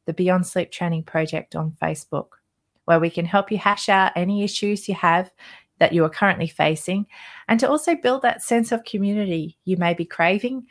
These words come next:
if you're cutting a new path that feels a little different than the one currently being travelled by those around you.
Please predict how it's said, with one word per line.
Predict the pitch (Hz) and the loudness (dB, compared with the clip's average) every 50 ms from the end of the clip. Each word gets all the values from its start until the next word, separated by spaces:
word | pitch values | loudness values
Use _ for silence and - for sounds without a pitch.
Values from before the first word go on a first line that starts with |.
| - - - _ _ | -20 -20 -20 _ _
if | 190 185 - - | -6 -4 -2 -2
you're | 175 | -2
cutting | 165 - - 202 196 185 180 | -2 0 2 2 2 4 2
a | 175 | 2
new | 175 185 190 | 2 2 0
path | 185 - - 170 160 156 160 - - | 0 2 2 4 4 4 2 -2 -6
that | - - - | -8 -6 -2
feels | - 170 165 160 165 | 0 0 0 0 0
a | 160 | -2
little | 156 175 180 190 190 | 0 0 0 0 0
different | 175 175 175 180 - - 160 143 - - _ _ _ _ _ | 0 -2 -4 -4 -4 -4 -6 -6 -6 -10 _ _ _ _ _
than | - 170 170 165 | 2 2 2 2
the | 165 | 2
one | 160 160 156 160 160 165 165 - _ - | 2 2 2 2 0 -2 -6 -8 _ -16
currently | - - 196 196 185 - 175 | -2 0 2 2 2 0 -2
being | 170 - 156 156 156 | -2 -2 -2 -2 -2
travelled | - - 165 165 160 156 160 | -2 -2 -2 -2 -2 -4 -2
by | - 156 151 | -2 -2 0
those | 151 156 156 156 156 160 | 0 0 0 0 -2 -2
around | 151 147 143 139 143 147 143 - | -2 0 0 0 0 0 -2 -4
you. | 156 156 143 139 | -6 -8 -8 -12